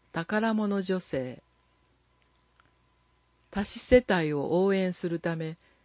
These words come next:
第二子以降の出産費を助成。保育環境改善。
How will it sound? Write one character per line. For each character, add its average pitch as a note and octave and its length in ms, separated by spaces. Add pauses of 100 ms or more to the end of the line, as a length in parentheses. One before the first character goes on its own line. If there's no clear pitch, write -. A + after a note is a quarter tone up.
(500)
第 A3 300
二 G3+ 140
子 G3+ 200
以 G3+ 60
降 F3 300
の C#3+ 160
出 F3 200
産 A3+ 400
費 F3 160
を C#3 140
助 C#3+ 160
成。 D#3 420 (1700)
保 G#3 160
育 C4 260
環 A#3+ 320
境 D3 420
改 F3 280
善。 D#3+ 400